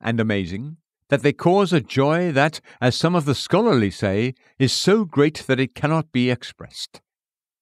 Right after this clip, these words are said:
Of all things, joy is the most difficult to be explained. It is called joy unspeakable, First Peter one eight.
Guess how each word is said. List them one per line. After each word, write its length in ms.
Of 140
all 220
things, 640
joy 400
is 140
the 80
most 260
difficult 500
to 80
be 140
explained. 720
It 80
is 100
called 460
joy 520
unspeakable, 920
First 360
Peter 400
one 400
eight. 320